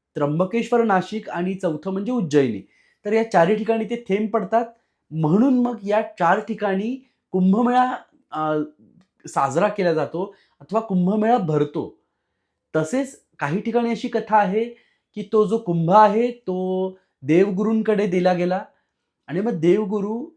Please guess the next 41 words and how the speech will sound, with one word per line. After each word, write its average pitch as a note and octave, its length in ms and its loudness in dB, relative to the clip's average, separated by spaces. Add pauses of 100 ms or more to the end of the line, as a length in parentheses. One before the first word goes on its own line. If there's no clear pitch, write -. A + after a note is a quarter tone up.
तो F#3+ 60 -10
कुंभ F3 400 0
घेऊन A3 420 -2
सुरक्षितरित्या F#3+ 840 -4
बारा D#3 300 6
दिवस F#3 420 -2 (580)
चार G3+ 220 4
ठिकाणी A3+ 360 0
गेले. A2 360 -6 (640)
म्हणजे C3+ 280 -6
तो F#3+ 120 -4
लपवत F#3 420 2
लपवत A#3 240 0
चार G#3 220 0
ठिकाणी D#3+ 320 -4
गेले. C3 280 -6 (360)
तर A#3 40 -6
ज्या D3+ 300 0
ज्या F3+ 180 2
ठिकाणी A3+ 320 -2
तो B3 120 -4
कुंभ F#3+ 280 -2
त्यांनी G#3 320 -2
जमिनीवर G#3 560 2
ठेवला C#3 460 -6 (380)
त्या F3 140 4
त्या A#3 180 0
ठिकाणी G3 640 -6
तो G#3+ 60 -4
कुंभ D3+ 300 -2
भरतो, D#3+ 540 0 (200)
अशी - 200 -12
पण B3 200 -2
एक A#3+ 160 -6 (360)
कथा D#3+ 240 0
आपल्याला F3 440 2
वाचायला E3+ 480 0
मिळते F3+ 240 -2
अथवा G3+ 300 0
ऐकायला B2 380 0
मिळते F2+ 340 -14